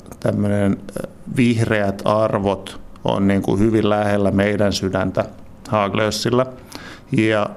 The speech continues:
myöskin ne, tota, ää, tässä on eettisiä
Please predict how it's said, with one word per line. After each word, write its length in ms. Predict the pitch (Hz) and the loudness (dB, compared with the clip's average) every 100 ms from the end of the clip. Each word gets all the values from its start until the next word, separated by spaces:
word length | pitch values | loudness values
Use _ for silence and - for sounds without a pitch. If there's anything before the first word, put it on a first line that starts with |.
| - | 2
myöskin 520 | 113 110 107 113 101 | 4 4 2 0 2
ne, 120 | 98 | 2
tota, 440 | 98 98 110 101 - - - - - - - - | 0 -2 0 0 -2 -14 -20 -20 -20 -20 -20 -8
ää, 220 | 110 104 104 - | -4 -2 -4 -2
tässä 280 | 117 - 107 | 0 2 0
on 120 | 101 - | -2 0
eettisiä 760 | 120 120 117 117 - 110 98 | 0 0 -2 -2 0 2 0